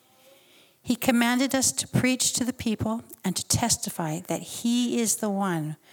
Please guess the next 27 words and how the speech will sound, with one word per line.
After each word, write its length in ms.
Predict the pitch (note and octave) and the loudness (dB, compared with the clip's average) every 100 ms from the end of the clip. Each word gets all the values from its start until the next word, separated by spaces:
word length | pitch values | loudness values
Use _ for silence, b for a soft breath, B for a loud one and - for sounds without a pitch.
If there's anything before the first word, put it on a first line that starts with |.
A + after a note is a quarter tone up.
| B B | B B
whom 220 | F#3 F3 | -2 -2
God 320 | F3 F3 F#3 - _ _ _ | 0 -2 -2 -6 _ _ _
appointed 540 | - - G3+ F#3 E3 G#3+ E3 | -6 -2 0 -2 -4 -4 -4
as 160 | D#3 | -4
judge 580 | - - F3+ D3 - - - | -2 0 0 0 -2 -4 -8
of 120 | D#3+ | -8
the 100 | E3 | -4
living 440 | E3+ F#3 E3 D#3 F#3 _ _ | -2 -2 -2 -4 -6 _ _
and 240 | - F3+ F3 | -6 -2 -2
the 80 | - | -4
dead. 360 | - D3+ D3+ - _ _ b b b b b b b b b b - | -6 -6 -6 -10 _ _ b b b b b b b b b b -4
All 240 | F#3+ G3 | 0 0
the 80 | G3+ | 2
prophets 720 | - - F#3+ F3+ F#3+ - - - - | 2 2 2 -2 0 -2 -2 -8 -6
testify 540 | G#3+ - - - E3+ | -2 -2 -4 -2 -2
about 360 | F3 E3 E3+ - | -2 -2 -2 -2
him 320 | F3 D3+ D#3+ | -2 -4 -4
that 180 | - - - | -8 -12 -4
everyone 520 | G3 F#3+ A#3 A#3 A#3+ | -4 0 0 2 2
who 100 | A3 | 0
believes 540 | G#3+ A#3 A3+ B3 A#3+ G3+ | 0 0 2 2 2 0
in 100 | F3+ | -2
him 380 | E3+ E3 D#3+ - b b b b _ | -2 -2 -4 -6 b b b b _
receives 600 | F#3+ D3+ - G3 F#3 E3+ | -2 0 0 2 0 0
forgiveness 680 | - F3 G3 F#3+ F#3+ D#3 - | -2 -4 -4 -2 0 2 0
of 140 | E3+ | 0
sins 600 | - - F3 D#3 D#3 - | 0 0 0 -2 -2 -4